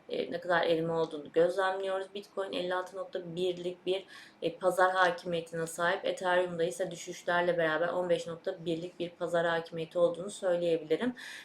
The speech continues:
Bitcoin demiş olduğum gibi kırk dokuz bin dolar seviyelerine geri çekildi. Zaten biraz sonra teknik görünüme de bakıyor olacağız ama şu an içerisinde elli bin doların üzerindeki fiyatlamasını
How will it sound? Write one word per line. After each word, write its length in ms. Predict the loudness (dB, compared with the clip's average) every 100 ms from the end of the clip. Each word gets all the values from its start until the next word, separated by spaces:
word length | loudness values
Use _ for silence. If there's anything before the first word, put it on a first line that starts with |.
| -6
Bitcoin 420 | -6 4 4 6
demiş 220 | 6 4 4
olduğum 360 | 4 2 0
gibi 180 | -2 -4
kırk 220 | -12 -8
dokuz 280 | -8 -8 -8
bin 140 | -2
dolar 260 | 2 2 2
seviyelerine 560 | -2 0 2 2 -2 -4
geri 300 | -2 -2 -2
çekildi. 420 | -10 -8 -6 -2
Zaten 460 | 0 0 -2 -2
biraz 300 | 0 0 -2
sonra 400 | -4 -2 0 0 -2 -18 -10
teknik 360 | -2 -2 -2 2
görünüme 420 | 4 4 2 -2
de 120 | -2
bakıyor 320 | -2 -2 0 2
olacağız 360 | 0 0 0
ama 140 | -2 -6
şu 160 | -6
an 120 | -8
içerisinde 400 | -2 -2 -2 -4
elli 160 | -4 -4
bin 140 | -2
doların 300 | 0 0 0
üzerindeki 420 | 0 -2 -2 -6 -2
fiyatlamasını 840 | 0 0 -4 -6 -6 -2 -2